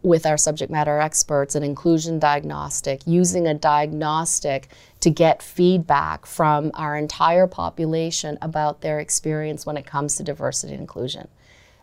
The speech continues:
That's the data upon which we can derive recommendations, figure out which programs and initiatives we're gonna roll out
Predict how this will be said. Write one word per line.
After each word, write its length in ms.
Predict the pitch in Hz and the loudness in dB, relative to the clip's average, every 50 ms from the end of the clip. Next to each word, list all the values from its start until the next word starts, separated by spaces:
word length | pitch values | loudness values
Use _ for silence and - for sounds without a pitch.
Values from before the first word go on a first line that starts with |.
| _ | _
That's 320 | - 170 165 165 165 165 - | 0 2 2 4 2 0 0
the 140 | - 170 147 | -2 -2 0
data 440 | 139 - 156 156 156 156 160 156 | 2 4 4 4 4 4 2 2
upon 440 | 151 151 - - 151 139 143 147 143 | 0 0 -2 -4 -4 -2 -2 -2 -2
which 320 | 139 143 143 143 - - - | -2 -4 -4 -4 -4 -6 -4
we 160 | - 175 156 135 | -2 -2 -2 -2
can 220 | - - 143 135 | -2 -4 -4 -4
derive 560 | 127 143 135 139 143 139 139 139 143 143 139 - - | -4 -6 -6 -4 -2 0 0 0 0 -2 -4 -8 -8
recommendations, 1040 | 147 135 131 135 131 127 131 123 127 131 139 - - 214 226 247 262 - - - - - _ _ _ _ _ _ _ _ _ _ _ _ _ | -8 -8 -6 -6 -6 -6 -4 -2 -2 -2 -2 -2 -2 -2 -2 -4 -4 -4 -6 -8 -10 -14 _ _ _ _ _ _ _ _ _ _ _ _ _
figure 380 | - - - 180 160 165 160 160 | 0 4 4 6 6 6 6 4
out 160 | 156 147 - | 4 2 2
which 200 | 170 147 - - | -2 -6 -6 -6
programs 480 | - - 147 147 156 151 151 151 147 | -4 -4 -2 -2 -2 -2 -2 -2 -4
and 120 | 156 147 143 | -6 -6 -6
initiatives 600 | 143 143 143 143 143 - 160 156 151 151 147 - | -4 -4 -4 -2 -2 -2 -2 -2 -2 -4 -4 -6
we're 120 | 151 139 | -8 -8
gonna 180 | 147 143 139 135 | -6 -6 -6 -6
roll 360 | 131 139 139 139 139 139 - - | -6 -6 -4 -4 -4 -4 -6 -4
out 480 | 131 127 131 143 185 240 - - - | -2 0 0 0 -2 -2 -4 -6 -8